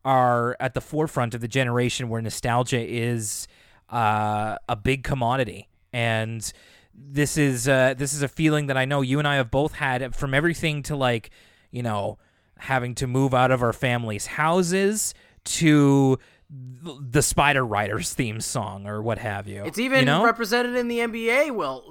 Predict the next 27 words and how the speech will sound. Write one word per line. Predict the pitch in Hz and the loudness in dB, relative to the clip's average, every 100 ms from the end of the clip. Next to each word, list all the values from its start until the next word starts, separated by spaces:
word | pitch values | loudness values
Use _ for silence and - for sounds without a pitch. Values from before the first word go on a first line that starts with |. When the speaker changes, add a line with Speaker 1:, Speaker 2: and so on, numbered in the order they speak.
| 175 | -2
Speaker 2:
Zion, | 156 226 330 294 185 175 | 2 2 4 4 2 2
he's | 170 180 | -4 -6
wearing | 202 285 233 | -4 -2 -2
an | |
all-white | 208 202 240 220 190 | -2 -2 0 -2 -4
suit. | - 262 | -6 -4
They | 180 | -4
just | 175 180 | -6 -4
showed | 214 | -2
up | 214 214 | -2 -4
on | |
the | 202 | -6
screen | - - 214 175 | -6 -4 -4 -4
because | 180 - 190 190 | -6 -2 -4 -2
when | 202 | -4
LeBron | 165 165 180 147 165 190 277 - 311 | -2 2 2 2 4 10 10 8 4
was | 180 | 0
drafted, | 139 165 170 - 214 | 0 2 2 0 -8
he | 208 302 415 | -8 -4 -2
was | 415 370 | -2 -2
wearing | 302 269 233 196 | 0 2 2 0
an | 185 | 0
all-white | 160 160 147 131 - | 2 0 -2 -6 -8
suit. | - 151 104 | -10 -8 -10
We | 151 247 | -8 -6
even | 302 | -4
have | 285 233 | -2 -2